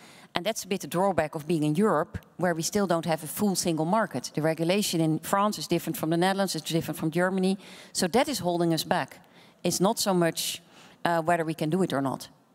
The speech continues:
If we would do it in the U S, immediately we would have a large market.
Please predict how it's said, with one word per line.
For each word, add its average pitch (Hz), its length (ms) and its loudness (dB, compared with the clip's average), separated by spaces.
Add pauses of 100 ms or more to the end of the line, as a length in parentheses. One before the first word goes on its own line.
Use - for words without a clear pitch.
(180)
If - 100 -2
we 180 80 2
would 160 120 2
do 175 80 4
it 170 100 0
in 156 80 2
the 151 80 4
U 170 120 4
S, 190 260 0 (160)
immediately 170 400 4
we 143 100 0
would 139 140 -2
have 139 160 0
a - 20 -2
large 139 440 0
market. 139 420 -6